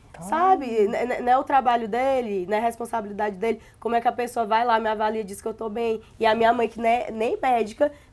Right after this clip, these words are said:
Speaker 2: teve
Speaker 1: Percebe.
Speaker 2: aquele, é, né, sentimento de mãe, viu que a filha não tava bem e conseguiu mobilizar tudo.
Speaker 1: Você, você ficou com medo de morrer?
Speaker 2: Muito, eu fiquei.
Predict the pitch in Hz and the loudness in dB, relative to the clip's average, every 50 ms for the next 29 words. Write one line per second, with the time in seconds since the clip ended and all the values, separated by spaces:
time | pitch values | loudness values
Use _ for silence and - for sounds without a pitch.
0 | _ - 226 226 208 247 254 254 - 262 254 131 131 131 135 151 147 - - - | _ -4 -2 2 2 2 2 2 0 0 2 2 0 -2 -2 -6 -10 -10 -14 -12
1 | - - 220 233 233 226 233 240 254 254 - 269 - - 277 247 240 247 247 294 | -2 2 4 4 4 4 2 0 0 -2 -4 -6 -6 -6 0 0 0 0 0 -4
2 | 220 240 285 294 269 247 240 240 240 247 285 269 - 220 208 196 220 240 262 277 | -6 -6 -4 -2 0 0 2 2 2 0 0 -2 -6 -10 -8 -6 -4 -4 -4 -2
3 | 302 285 - - 277 269 269 262 262 - 254 247 233 247 247 202 226 226 247 - | -4 -4 -2 -2 -2 -2 -2 -2 0 2 0 2 2 2 0 0 -2 -4 -4 -6
4 | - - - - - 202 208 226 233 233 226 220 214 220 226 226 214 220 226 233 | -8 -10 -10 -8 -10 -6 -6 -6 -4 -4 -4 -4 -4 -6 -6 -6 -6 -6 -6 -6
5 | 233 - 226 208 202 202 - - - 123 123 135 139 131 - - - 160 151 147 | -8 -8 -8 -8 -8 -8 -14 -20 -20 -14 -8 -8 -8 -8 -8 -8 -4 -4 -2 -2
6 | 143 139 139 131 123 120 113 107 110 - - - _ - - - - - - - | -2 -2 -2 -2 -2 -4 -6 -8 -10 -10 -14 -20 _ -20 -20 -20 -20 -20 -20 -20
7 | - - - - - - 156 - - - 131 120 - 120 110 107 104 101 123 180 | -20 -20 -20 -18 -10 -8 -8 -8 -8 -12 -14 -10 -8 -8 -6 -6 -6 -6 -8 -8
8 | 269 240 220 127 104 107 104 101 117 196 202 202 196 196 196 185 175 175 - - | -10 -10 -12 -10 -10 -10 -8 -8 -6 -2 2 4 6 6 6 4 0 -4 -8 -10
9 | 165 - - 170 - 202 202 - - 185 170 156 143 143 | -10 -10 -10 -10 -10 -12 -12 -10 -8 -8 -6 -8 -8 -10